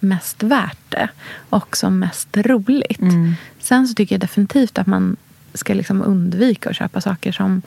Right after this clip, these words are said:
Speaker 1: man inte tycker har någon effekt. Det är klart att det ska finnas en effekt om man ska liksom lägga pengar på det. Men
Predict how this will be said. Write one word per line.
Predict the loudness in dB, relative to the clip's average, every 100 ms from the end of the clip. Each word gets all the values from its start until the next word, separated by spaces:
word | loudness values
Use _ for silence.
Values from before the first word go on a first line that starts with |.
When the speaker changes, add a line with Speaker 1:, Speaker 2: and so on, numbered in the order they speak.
| -10 -20 -4
Speaker 1:
man | 0 2
inte | 2 -2
tycker | -6 -2 0
har | 0
någon | 0 0
effekt. | 0 -2 -4 -8 -14 -14 -16 -18 -20 -2
Det | 0
är |
klart | 2 0 0 -4
att |
det | -4
ska | -4 0
finnas | 2 0 0
en | 0
effekt | 2 0 -2 0
om | 2
man | 2 0 -4
ska | -4 -2
liksom | -2 -2 0
lägga | 0 -2
pengar | 0 2 2 -2
på | -4 -2
det. | -2 -4 -8 -16 -16 -18 2
Men | 6 6 6 6 4 4 2